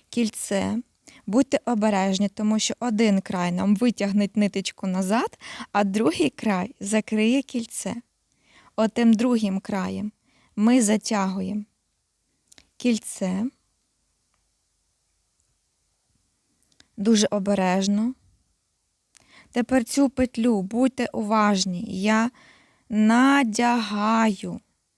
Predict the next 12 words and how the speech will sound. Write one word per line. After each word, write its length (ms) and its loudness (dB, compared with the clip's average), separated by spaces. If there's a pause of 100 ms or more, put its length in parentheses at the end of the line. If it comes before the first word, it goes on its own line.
(720)
надягаю 1080 0 (220)
на 300 0
себе, 480 0
на 300 2
оце 360 -6
кільце. 600 -4 (120)
Дивіться, 460 -2
зараз 260 -4
буде 260 -6
момент. 520 -4 (1500)
Дивіться 360 0
уважно. 540 -4